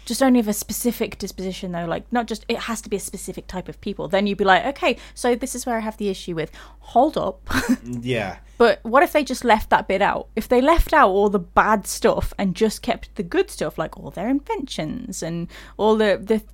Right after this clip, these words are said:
Speaker 1: you know, all that, I mean, they queued really well. They had really good marching techniques. Their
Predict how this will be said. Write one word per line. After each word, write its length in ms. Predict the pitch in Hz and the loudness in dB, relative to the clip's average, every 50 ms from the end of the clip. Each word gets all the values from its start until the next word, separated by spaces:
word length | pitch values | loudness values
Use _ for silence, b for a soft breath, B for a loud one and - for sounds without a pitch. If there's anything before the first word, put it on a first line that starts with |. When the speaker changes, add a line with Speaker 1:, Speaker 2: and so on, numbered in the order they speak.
| - - | -14 -2
Speaker 1:
you 120 | 214 254 | 0 2
know, 320 | 233 190 165 170 180 214 214 b b b b b | 2 2 2 0 -2 -4 -4 b b b b b
all 180 | - - 185 180 | -8 -6 -4 0
that, 220 | 180 196 - 220 - | 0 -2 -2 -2 -4
I 80 | - 160 | -2 -2
mean, 160 | 175 180 175 | -2 -2 -2
they 120 | 175 170 | -4 -6
queued 420 | 170 - - - 214 190 185 180 - | -6 -8 -6 -4 -2 -2 -2 -4 -4
really 280 | 151 165 170 165 156 | -4 -2 -2 -2 -2
well. 300 | 165 170 165 165 160 160 | -2 -2 0 0 0 0
They 80 | 165 170 | -2 -4
had 200 | 170 185 175 175 | -4 -4 -6 -4
really 360 | 180 196 196 190 185 180 165 - - | -2 -2 0 0 -2 -6 -6 -4 2
good 160 | - 202 202 | 2 2 2
marching 460 | 202 190 185 185 - - - 202 185 | 2 0 0 0 0 -2 -6 -6 -6
techniques. 560 | - - 226 - - - 185 185 175 170 - | -4 -6 -8 -6 -4 -6 -6 -4 -6 -8 -6
Their 180 | - 175 160 156 | -4 -4 -4 -4